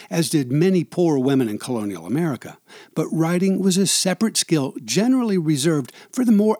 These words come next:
affluent classes of men and women. To compose a petition for mercy,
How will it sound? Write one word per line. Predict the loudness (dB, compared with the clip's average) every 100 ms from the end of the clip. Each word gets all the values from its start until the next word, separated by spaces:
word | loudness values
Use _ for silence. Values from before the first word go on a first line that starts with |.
| -6
affluent | -6 -6 0 0 0
classes | -4 -4 -4 -4 -6
of | -6 -4 0
men | 0 -2 -8
and | -4 -2
women. | 0 -2 -4 -10 _ _ _ _ _ _ -20 -20 -14 -2
To | 2
compose | 2 2 0 0
a | -2
petition | -2 0 0 0
for | -2 0
mercy, | 2 2 -2 -6 -10